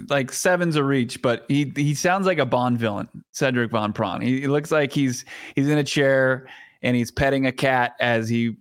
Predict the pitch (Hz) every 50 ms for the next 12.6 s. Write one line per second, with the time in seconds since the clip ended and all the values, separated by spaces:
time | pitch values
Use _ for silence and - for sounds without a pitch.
0 | _ - 135 127 123 117 - - 135 127 123 120 113 - - 117 - 123 113 113
1 | 113 113 113 110 - - 110 107 107 107 107 104 104 98 - - - 123 127 127
2 | 131 135 135 123 - 139 127 139 135 135 139 143 139 135 139 131 - - - 135
3 | 139 131 - 143 139 147 151 147 139 143 143 139 127 127 131 135 135 - - 135
4 | 127 - - 139 147 151 151 - _ _ _ _ _ - 139 139 143 143 135 -
5 | - 135 135 135 143 156 - - - - - - 190 208 233 254 294 320 269 196
6 | 143 110 101 - - - - _ _ _ - - 139 147 180 214 240 240 226 208
7 | - - 220 214 220 226 233 220 - - - - 165 165 185 214 226 226 220 196
8 | 214 226 226 226 220 226 233 - _ _ _ _ _ _ _ _ _ - 143 180
9 | 220 226 - - 233 202 202 220 220 214 - - 151 180 196 208 214 214 196 -
10 | - 185 190 202 208 214 214 214 180 - - _ - 123 143 147 143 - 120 113
11 | 110 - - 101 104 110 - - - - - 170 190 208 214 - 226 226 185 208
12 | 214 208 214 220 - 170 180 180 185 180 180 185